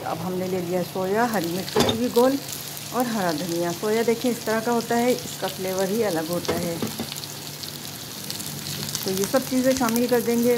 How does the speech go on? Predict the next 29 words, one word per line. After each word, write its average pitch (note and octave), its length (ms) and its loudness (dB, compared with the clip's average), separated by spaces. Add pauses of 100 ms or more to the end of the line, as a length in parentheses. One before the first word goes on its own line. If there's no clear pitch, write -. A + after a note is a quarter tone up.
(160)
वाह, F#3+ 160 4 (140)
क्या A3+ 160 0
खुशबू A3+ 380 -2
आना A3+ 220 2
शुरू A#3 280 0
हो A3+ 120 4
गई A#3 160 6
है। B3 120 6
हाथ F#3 280 0
लगती G3+ 220 -2
है A#3+ 60 2
सोया A3+ 260 2
में A#3+ 120 2
से A#3+ 120 0 (140)
ऐसी - 300 0
खुशबू A#3 320 2
आती A3+ 280 2
है B3 60 6
कि A3 240 4
बस - 1200 -6
ये C4 140 4
खाने G3+ 320 2
का A#3 160 0
मज़ा G3 240 4
ही A#3+ 100 6
दोबारा F#3 360 4
कर F#3 180 2
देता E3 280 0
है। F3 180 0